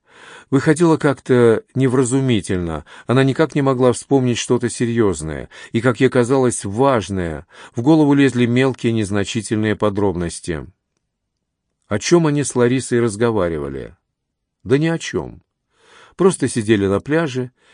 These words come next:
или на террасе кафе, смотрели на море и молчали.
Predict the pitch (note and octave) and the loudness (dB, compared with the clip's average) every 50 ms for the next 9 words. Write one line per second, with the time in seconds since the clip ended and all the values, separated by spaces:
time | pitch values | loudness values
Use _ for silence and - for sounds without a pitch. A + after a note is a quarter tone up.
0 | _ _ _ _ D#3+ E3 D#3 D3 C3 A#2+ A2 - - G#2+ G#2 A#2 A#2 - - - | _ _ _ _ 2 4 4 2 2 0 -2 0 0 2 2 2 0 -2 -2 -2
1 | A2 A2 G#2 - - A#2 G#2 - - G#2+ G2+ F#2+ F#2 F2+ - _ _ _ _ _ | -2 -4 -2 0 0 0 0 0 -2 0 0 0 0 -2 -4 _ _ _ _ _
2 | _ _ _ - - B2 B2 A#2 - C#3+ D3+ C#3 C3 A#2+ A2+ A2 A2 A#2+ B2 A#2+ | _ _ _ -6 -2 -2 -2 -2 -2 -2 0 0 0 0 0 0 2 2 2 2
3 | A#2 G#2+ G#2+ G#2+ G#2+ G#2 - - - F#2+ F2 D#2 D2 C#2+ B1+ A1+ - | 0 0 -2 -2 -4 -4 -6 -6 -6 -4 -4 -2 -4 -4 -6 -10 -12